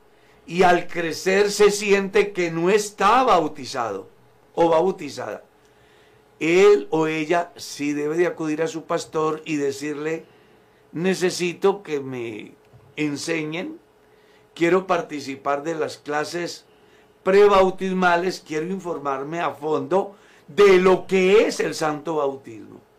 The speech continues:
Y una vez que recibe estas clases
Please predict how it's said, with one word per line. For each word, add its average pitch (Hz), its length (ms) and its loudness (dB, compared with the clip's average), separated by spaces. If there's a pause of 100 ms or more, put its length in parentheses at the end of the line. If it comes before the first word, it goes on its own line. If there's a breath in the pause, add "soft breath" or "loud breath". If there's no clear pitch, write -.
(760 soft breath)
Y 117 120 -10
una 160 260 2
vez 202 240 6
que 202 160 4
recibe 180 680 -2 (560)
estas 165 480 -4
clases 156 600 -4